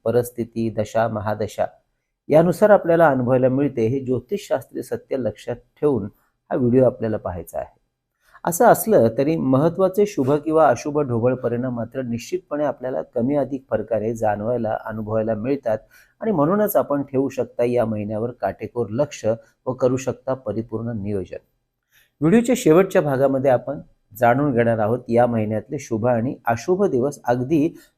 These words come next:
दैनंदिन राशी भविष्याप्रमाणे, अर्थात चंद्राच्या गोचर भ्रमण स्थितीनुसार. म्हणजे या एकाच व्हिडिओमध्ये आपण मासिक राशी भविष्य व दैनंदिन राशी भविष्य पाहत आहोत.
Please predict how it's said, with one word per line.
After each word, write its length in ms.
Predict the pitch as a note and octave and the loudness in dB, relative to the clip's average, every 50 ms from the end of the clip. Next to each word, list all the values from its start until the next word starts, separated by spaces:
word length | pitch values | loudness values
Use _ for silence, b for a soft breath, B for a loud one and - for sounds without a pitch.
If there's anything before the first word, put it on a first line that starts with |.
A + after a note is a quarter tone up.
| - | -4
दैनंदिन 720 | A2 A2 C3 C3+ C#3+ C#3+ D#3+ F#3 F#3 F3+ F3 A3+ A#3 G3 C#3 | 4 6 8 8 8 8 6 4 2 2 2 2 2 2 4
राशी 380 | A#2+ G#2+ G#2+ G#2+ - - A#2+ | 6 6 6 4 2 0 -2
भविष्याप्रमाणे, 920 | A#2+ A#2+ A2 G#2+ G#2+ A2 A2 - - A#2 A2 - A2 G#2 F#2+ F#2+ F2+ F2+ - _ _ _ _ _ _ _ _ _ _ _ _ _ _ _ _ _ _ _ _ - | -2 0 0 -2 -2 -2 -4 -2 -2 -2 -2 0 -2 -4 -4 -4 -8 -10 -14 _ _ _ _ _ _ _ _ _ _ _ _ _ _ _ _ _ _ _ _ 0
अर्थात 300 | G#2+ A#2+ - - D#3+ E3 | 0 2 4 4 2 2
चंद्राच्या 580 | E3 - - B2 A2+ A2+ B2 B2+ B2 B2+ D3 | 2 0 0 2 4 4 4 4 4 2 0
गोचर 440 | D3+ B2+ G#2+ A#2 A2+ A2+ - D#3 D#3+ | -2 0 0 -2 -2 0 0 0 0
भ्रमण 300 | D3 A2+ A#2 A2 A#2 A#2+ | 0 0 0 0 0 -2
स्थितीनुसार. 600 | A#2+ - - G#2+ - A2+ G#2 A2 G2 - G2 F#2+ | -4 -6 -8 -8 -6 -4 -4 -4 -4 -4 -4 -4
म्हणजे 280 | G2 A2 A#2 B2 C#3+ - - | -4 -2 -2 -2 -2 0 2
या 140 | C#3+ C#3 | 2 2
एकाच 500 | C3+ C3+ B2 A#2 A#2 - - F3+ F#3 F3 | 4 4 2 2 0 2 2 2 2 2
व्हिडिओमध्ये 500 | D#3 C#3 C3+ C3 C3 C3 C3 C3 A#2+ C3 | 2 0 2 4 4 4 2 2 2 2
आपण 240 | B2+ A2+ B2 C#3+ C#3+ | 2 2 2 0 -2
मासिक 480 | C#3+ B2 A2 G#2 G#2+ - - F3+ F#3 F3+ | -2 -2 -2 -2 -2 -2 -2 -2 -2 2
राशी 280 | E3+ D#3+ - - - D#3 | 2 2 2 2 0 -4
भविष्य 460 | C#3 C#3 C#3 C#3+ D3 - - F3 G3 G#3 b b b b _ | -4 -4 -2 -4 -4 -6 -4 -2 -2 -2 b b b b _
व 80 | - D#3 | 0 0
दैनंदिन 640 | D3+ B2 C3 B2+ C3 C3 C#3+ D3+ D#3 D3 F#3 G#3 F#3+ D3+ | 2 4 4 4 4 4 2 0 0 2 2 2 4 4
राशी 240 | A#2+ G#2+ - C3 | 0 0 0 -4
भविष्य 380 | A#2+ A2+ A2 A2 G#2+ - - A2+ | -6 -4 -4 -4 -6 -8 -8 -12
पाहत 320 | - - F2+ F#2 F2 - | -10 -10 -8 -8 -8 -8
आहोत. 200 | - D2+ E2 D#2+ | -8 -12 -12 -12